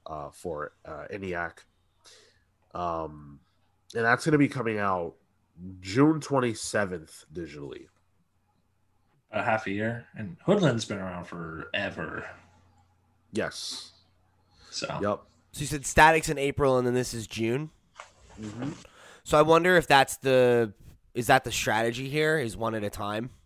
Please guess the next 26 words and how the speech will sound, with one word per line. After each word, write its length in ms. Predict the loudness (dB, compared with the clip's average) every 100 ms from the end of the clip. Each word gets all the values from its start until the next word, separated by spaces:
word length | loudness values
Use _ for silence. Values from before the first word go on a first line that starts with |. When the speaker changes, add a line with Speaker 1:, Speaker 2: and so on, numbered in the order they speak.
| _ _ _ _ _ _ _ _ _ _ _ -4
Speaker 3:
'Cause 140 | 4
what? 260 | 6 6 4
Speaker 1:
It 260 | 2 2 -4 0
Speaker 3:
That'll 180 | 2 4
be 80 | 2
six 260 | -2 -4
weeks 220 | -4 -4
of 100 | -6
Static, 360 | 2 2 4 0
and 160 | -2 -2
then 160 | 0
this 120 | 0
starts? 380 | 0 -4 -4 -10 _ _ _ _ _ _ -20
Speaker 1:
Right, 680 | -12 -4 2 4 4 2 -4
and 160 | -4 -2
then 160 | -2
the 60 | -4
next 480 | 0 2 2 -2 -2
one, 540 | 0 0 -4 -12 -16 _ -12
uh, 540 | -8 -6 -8 -8 -12 -16 _ _ -12
is, 400 | -8 -8 -10 -8
um, 680 | -8 -8 -8 -10 -14 -20 _ _ _ _ _ -16
is 160 | -12 -8
Hardware, 800 | 2 4 4 2 -8 -8 -14 _ _ _ _ _ _ _ _ _ _ _ _ _ _ _ -8
uh, 500 | -4 -4 -4 -8 -10 _
which 440 | -10 -8 -8 -12